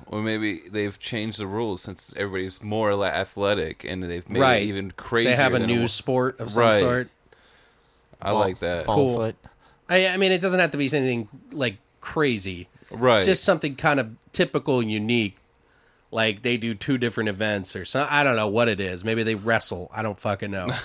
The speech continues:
Speaker 1: <laughs>
Speaker 2: Uh, we don't wanna get too much into that. But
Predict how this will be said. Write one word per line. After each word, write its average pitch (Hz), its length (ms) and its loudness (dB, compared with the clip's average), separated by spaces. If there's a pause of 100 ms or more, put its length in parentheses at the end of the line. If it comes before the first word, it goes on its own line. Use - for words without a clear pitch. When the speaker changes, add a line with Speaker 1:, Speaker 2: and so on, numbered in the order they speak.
Speaker 1:
<laughs> 147 140 -6 (320)
Speaker 2:
Uh, 123 300 2
we 156 120 2
don't 180 100 4
wanna 151 160 4
get 131 160 -2
too 135 160 -2
much 110 220 -2
into 101 160 -4
that. 104 280 0
But 117 200 -4